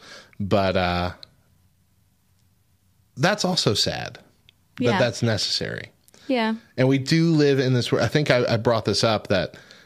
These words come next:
Speaker 1: you know, Christians slash conservatives, you know, we're, we're the ones that are complaining about the prevalence of cancel culture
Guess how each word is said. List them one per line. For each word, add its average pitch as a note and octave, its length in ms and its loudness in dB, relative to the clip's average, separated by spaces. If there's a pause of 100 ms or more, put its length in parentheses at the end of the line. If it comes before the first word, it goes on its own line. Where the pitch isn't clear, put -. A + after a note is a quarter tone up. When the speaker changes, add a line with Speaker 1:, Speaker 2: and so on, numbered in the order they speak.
(140)
Speaker 1:
you G#2 120 0
know, F2+ 240 -2 (920)
Christians E3+ 540 2
slash C#3+ 340 0
conservatives, B2 720 0
you B2 60 2
know, A#2 120 0
we're, A2+ 440 0
we're B2 280 0
the C3+ 100 2
ones A#2 280 2
that G#2+ 100 2
are G2+ 80 0
complaining G#2 520 0
about F#2+ 260 -2
the G#2 80 -4
prevalence G2+ 440 -2
of F2+ 140 -6
cancel A#2+ 380 -2
culture - 560 -6